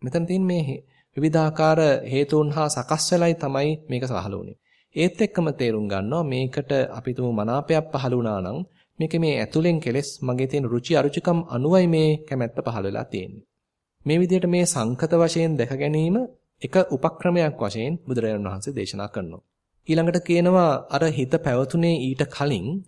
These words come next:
එක්තරා අන්දකින් බොහොම සරල ගතියකද. නැත්නම් උපේක්ෂා ස්වභාවයක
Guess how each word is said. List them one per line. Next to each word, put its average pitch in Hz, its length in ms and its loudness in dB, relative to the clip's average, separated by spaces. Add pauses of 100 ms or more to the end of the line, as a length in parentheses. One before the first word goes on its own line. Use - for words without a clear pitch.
(340)
එක්තරා 165 320 0
අන්දකින් 156 320 0
බොහොම 156 200 0
සරල 123 300 0
ගතියකද. 104 580 -4 (360)
නැත්නම් 131 260 -2
උපේක්ෂා 123 480 2
ස්වභාවයක 110 640 0